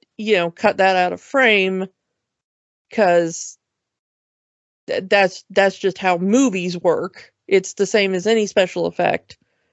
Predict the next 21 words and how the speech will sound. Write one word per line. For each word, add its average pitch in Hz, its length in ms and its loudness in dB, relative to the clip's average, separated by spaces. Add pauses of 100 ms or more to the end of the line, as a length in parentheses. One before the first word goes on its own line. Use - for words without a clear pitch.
(480)
But, 180 460 4 (320)
you 202 200 0
know, 170 280 -2 (800)
it's, 220 500 -2 (380)
the 269 80 2
Muppets 311 420 0
have 262 180 2
never, 240 340 0 (1000)
prior 285 400 2
to 226 180 -2
Disney, 185 380 0
the 185 80 -4
Muppets 202 400 -2
were 214 120 -2
never 190 220 -2
precious 190 560 -2
about 180 560 2 (520)
acknowledging 196 840 0
they 180 140 2
were 165 180 -2
puppets. - 640 -8